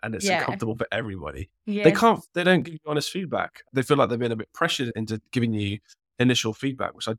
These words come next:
Speaker 1: definitely don't want. So I
Speaker 2: Mm.
Speaker 1: take a lot of care and attention on d-, doing a really lovely client presentation where all my rationale is inside. It's etymology of the logo is explained. I do diagrams explaining where the design has come from. The,
Speaker 2: Mm.
Speaker 1: the presentation is, like,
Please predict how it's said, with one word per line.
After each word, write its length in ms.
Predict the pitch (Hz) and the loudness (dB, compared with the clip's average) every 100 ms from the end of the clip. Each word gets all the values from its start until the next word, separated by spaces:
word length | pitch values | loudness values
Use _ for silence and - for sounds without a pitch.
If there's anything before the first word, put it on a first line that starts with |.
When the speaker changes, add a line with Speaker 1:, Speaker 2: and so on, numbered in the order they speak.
| - | -2
Speaker 1:
definitely 520 | 156 - 131 - 113 | -2 -2 -4 -2 -4
don't 240 | 101 90 | -4 -4
want. 220 | 127 95 - _ _ - | -4 -4 -8 _ _ 2
So 180 | 185 120 | 6 8
I 120 | 170 | 8
Speaker 2:
Mm. 20 | |
Speaker 1:
take 160 | 165 135 | 6 4
a 60 | |
lot 200 | 131 156 | 4 4
of 100 | 143 | 4
care 160 | - 147 | 2 4
and 100 | 123 | 4
attention 540 | 113 131 123 95 95 - _ _ - | 2 -2 -2 -6 -12 -14 _ _ -4
on 380 | 110 113 107 107 | 0 0 0 -4
d-, 80 | 131 | -2
doing 240 | 127 139 123 | 4 6 6
a 20 | |
really 340 | 117 123 113 | 6 4 4
lovely 400 | 117 113 107 95 | 6 4 4 -4
client 300 | 95 104 104 | -8 -8 -8
presentation 640 | - 107 120 104 107 - 95 | -8 -8 -4 -4 -2 -4 -6
where 120 | 98 | -4
all 160 | 123 127 | 0 2
my 100 | 131 | 2
rationale 640 | 120 120 - 113 104 98 | 2 0 0 -2 -4 -4
is 80 | 98 | -6
inside. 540 | - 104 104 104 101 95 _ _ _ _ - | -2 -2 0 -2 -4 -6 _ _ _ _ -8
It's 120 | 101 _ _ _ - | -8 _ _ _ -2
etymology 760 | 131 - 127 127 117 120 117 | -2 0 0 0 -4 -6 -4
of 60 | 110 | -4
the 80 | 104 | 0
logo 320 | 107 107 104 | 0 0 -4
is 120 | 101 | -8
explained. 480 | - - 120 123 110 | -8 -6 -2 -4 -4
I 60 | |
do 100 | 101 | -10
diagrams 600 | 104 - 107 107 107 98 | -8 -6 -4 -4 -4 -6
explaining 400 | - - 110 101 | -8 -8 -6 -6
where 160 | 98 98 | -8 -8
the 100 | 95 | -6
design 280 | 98 95 92 | -4 0 0
has 100 | 85 | -2
come 220 | - 107 | 2 0
from. 320 | - 87 85 - | 0 -8 -8 -4
The, 60 | 180 | 0
Speaker 2:
Mm. 420 | 185 180 170 165 | 2 2 2 -2
Speaker 1:
the 60 | _ | _
presentation 560 | 156 143 139 139 113 | 2 2 0 -2 -2
is, 200 | 101 - | -8 -8
like, 200 | 92 85 | -12 -14